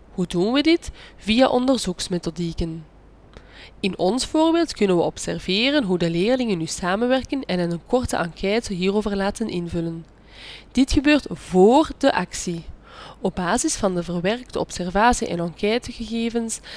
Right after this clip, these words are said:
stel je dan minimaal één concrete hypothese op. Bijvoorbeeld, als we tijdens groepswerk heterogene groepen op basis van etnische afkomst maken, dan zal de samenwerking tussen leerlingen met verschillende etnische achtergronden verhogen.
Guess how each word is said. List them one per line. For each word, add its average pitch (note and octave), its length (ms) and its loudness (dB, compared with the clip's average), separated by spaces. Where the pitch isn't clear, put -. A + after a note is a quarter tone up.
stel - 260 0
je C#4+ 140 2
dan F3+ 200 0
minimaal B3+ 520 0
één G3+ 380 0
concrete G#3+ 500 -2
hypothese G3+ 600 -2
op. - 340 -8
Bijvoorbeeld, F#3 840 0
als - 260 2
we F#3+ 80 -2
tijdens E3 380 -2
groepswerk E3+ 600 -2
heterogene E3+ 680 -4
groepen C#4 480 -2
op F#3 140 -4
basis E3+ 260 -2
van F3 160 -6
etnische - 380 -2
afkomst - 540 -2
maken, B3 520 -2
dan G#3 360 2
zal B3+ 260 2
de C4+ 60 2
samenwerking B3 640 0
tussen - 240 -8
leerlingen G#3 440 0
met E3 140 -4
verschillende F#3+ 460 -2
etnische E3+ 380 -6
achtergronden A3+ 760 0
verhogen. E3+ 880 0